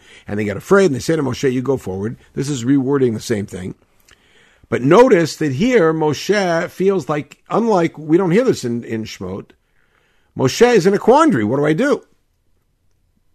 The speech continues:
Moshe, Hashem wants to speak to the people. People don't want to hear Hashem. So, "Vayishma Adonai kol divrechem, v'davarchem elai." Hashem heard, meaning he attended to your words. "Vayomer Adonai elai, shamati kol divrei ha'am hazeh asher diberu elecha, hitivu kol asher diberu."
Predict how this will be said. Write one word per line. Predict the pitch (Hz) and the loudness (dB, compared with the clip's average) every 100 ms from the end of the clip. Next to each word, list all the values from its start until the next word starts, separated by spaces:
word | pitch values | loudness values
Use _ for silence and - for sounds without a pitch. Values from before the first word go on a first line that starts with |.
| _ _ _ - | _ _ _ -8
Moshe, | 110 98 | -8 -6
Hashem | 101 175 180 | -2 -2 -2
wants | 175 | -4
to | 147 | -8
speak | 127 165 | -4 -4
to | 127 | -4
the | 135 | -8
people. | 107 104 143 | -8 -8 -6
People | 139 143 | -6 -4
don't | 165 | 0
want | 180 180 | 2 2
to | |
hear | 196 | 0
Hashem. | 202 240 269 208 _ _ _ _ _ _ _ _ | 0 -2 -4 -8 _ _ _ _ _ _ _ _
So, | - | -4
"Vayishma | 123 135 120 - 202 269 | 4 4 4 2 4 6
Adonai | 240 175 175 | 4 4 4
kol | 156 170 156 | 4 2 2
divrechem, | 143 131 123 113 117 | 2 2 0 0 -2
v'davarchem | 131 127 139 - 247 | -2 0 0 0 2
elai." | 190 110 101 | 2 2 0
Hashem | 113 - 220 | -2 -2 0
heard, | 165 165 214 135 | 2 6 6 6
meaning | 131 131 | 2 0
he | 123 | 0
attended | 127 - 208 202 156 123 | 0 -2 -4 0 -2 -4
to | 135 | -2
your | 123 | 0
words. | 117 98 98 139 156 - - _ _ _ - - | 0 -2 -4 -4 -8 -20 -20 _ _ _ -20 -8
"Vayomer | 139 202 311 302 | 0 2 2 2
Adonai | 269 240 | 2 6
elai, | 220 202 | 6 6
shamati | 180 - 196 214 196 185 | 2 -2 0 0 0 -2
kol | - 208 | 0 2
divrei | 175 175 165 | 2 0 -2
ha'am | 151 | 0
hazeh | 151 127 156 | -2 0 -2
asher | 135 123 | -2 -4
diberu | 120 131 | 0 0
elecha, | 123 151 170 143 | 2 0 -2 -6
hitivu | - 170 147 | -4 -4 -2
kol | 127 | -4
asher | 120 117 | -4 -4
diberu." | 113 104 98 90 92 | -4 -6 -6 -8 -12